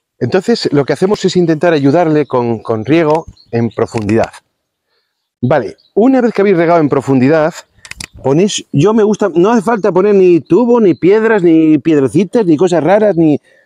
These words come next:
ni cosas rarísimas. Ponéis unas piedras tapándolo, sobre todo para que no se metan, no se cuelen algún ratoncillo, el pobre que se cuele, o una lagartija, lo que sea, ¿no? O sea, tapáis y to-, y para que no se evapore, para que no tengamos evo-,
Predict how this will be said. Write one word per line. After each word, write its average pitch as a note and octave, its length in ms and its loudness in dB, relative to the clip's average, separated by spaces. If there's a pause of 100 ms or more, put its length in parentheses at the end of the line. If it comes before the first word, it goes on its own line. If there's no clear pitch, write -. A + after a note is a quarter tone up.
(240)
ni C#3 100 0
cosas E3 240 0
rarísimas. B2+ 400 0
Ponéis A3 260 0
unas G#3 180 0
piedras G3 320 0
tapándolo, F#3 560 0 (600)
sobre D3+ 300 0
todo B3 260 0
para E3+ 240 0
que E3 140 0
no F#3 100 0
se G3 100 -2
metan, E3+ 480 0 (1040)
no C#3 280 -2
se D#3 160 -2
cuelen D#3+ 260 0
algún D3 240 0
ratoncillo, C#3+ 600 0
el B2+ 80 -4
pobre E3 240 0
que C3+ 80 -2
se B2+ 120 -6
cuele, D3+ 300 0
o C3+ 80 0
una C#3 240 0
lagartija, C3+ 720 -2
lo C#3+ 80 -4
que B2+ 60 -8
sea, C#3 160 0
¿no? F#3+ 140 -2
O C#3+ 120 -8
sea, C#3 160 -2 (540)
tapáis G3+ 680 -2 (520)
y E3 160 0
to-, D#3 280 -4
y C3 140 2
para C3 140 -4
que C3+ 60 0
no C#3+ 100 0
se D#3 80 -2
evapore, C3 420 -2
para A#2 160 -6
que B2 60 0
no C#3 80 0
tengamos D#3 340 0
evo-, C3+ 240 0